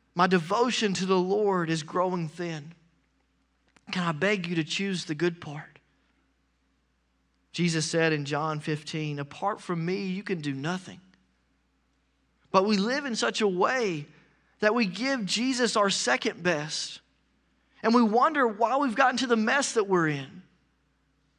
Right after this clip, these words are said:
Jesus tells Martha that Mary chose what will not be taken away from her.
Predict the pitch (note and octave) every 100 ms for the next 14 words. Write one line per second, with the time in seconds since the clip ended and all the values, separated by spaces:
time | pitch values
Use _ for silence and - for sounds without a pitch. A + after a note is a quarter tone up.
0 | _ _ _ _ _ _ _ _ _ _
1 | - F3+ D#3+ D#3 E3+ D3+ D#3 D3+ E3+ D#3+
2 | D3+ C3+ C#3 _ _ _ _ _ _ _
3 | _ _ _ - C#3 E3+ G3+ A3+ F#3+ -
4 | G3 F#3+ F3+ E3 D#3 D3+ D3+ D#3 E3+ D#3
5 | E3 - D3+ D3+ C#3+ C3 C#3 C#3 B2+ B2
6 | B2+ B2+